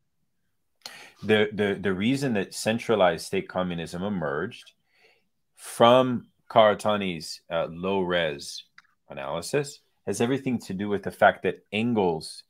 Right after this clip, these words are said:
influence on the exploitation of labor and its kind of left Ricardian orientation meant that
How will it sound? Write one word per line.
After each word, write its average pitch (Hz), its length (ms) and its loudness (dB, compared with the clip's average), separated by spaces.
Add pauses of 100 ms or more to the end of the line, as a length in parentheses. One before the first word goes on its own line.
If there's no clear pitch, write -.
influence 123 800 -4 (920)
on 87 360 0
the 82 200 -6 (100)
exploitation 95 720 -4
of 82 160 -10
labor 85 560 -4 (600)
and 85 360 -2
its 85 180 -6
kind 87 180 -4
of 73 120 -10
left 95 400 0
Ricardian 85 760 -2 (560)
orientation 80 800 -8 (260)
meant 139 600 6 (560)
that 104 460 2